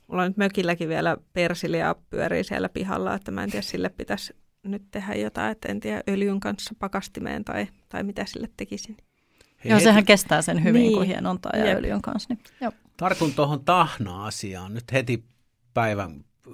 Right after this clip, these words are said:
Speaker 2: tota, ruokavinkki.
Speaker 3: Tahna.
Speaker 2: Mitä, mi-, mi-, miten se tapahtuu? Tai mis-,
Speaker 1: Ä-
Speaker 2: mistä, mistä raaka-aineista valmistat?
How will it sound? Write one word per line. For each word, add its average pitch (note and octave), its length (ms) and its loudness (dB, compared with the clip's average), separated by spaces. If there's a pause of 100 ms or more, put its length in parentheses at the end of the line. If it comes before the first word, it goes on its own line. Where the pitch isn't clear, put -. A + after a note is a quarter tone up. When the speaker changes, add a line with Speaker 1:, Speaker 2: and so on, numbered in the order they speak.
(220)
Speaker 2:
tota, F#2+ 420 -4 (100)
ruokavinkki. G2+ 1000 -2 (920)
Speaker 3:
Tahna. F3 320 -2 (260)
Speaker 2:
Mitä, A2 400 -2 (340)
mi-, A2 280 -6
mi-, A2+ 180 -6 (240)
miten A2+ 280 -2
se G#2+ 100 -8
tapahtuu? - 600 -8 (600)
Tai A2 100 0
mis-, A#2+ 240 2
Speaker 1:
Ä- - 20 -2
Speaker 2:
mistä, G#2+ 340 -2 (240)
mistä A2 200 -2
raaka-aineista F2 600 -4
valmistat? D#2+ 440 -10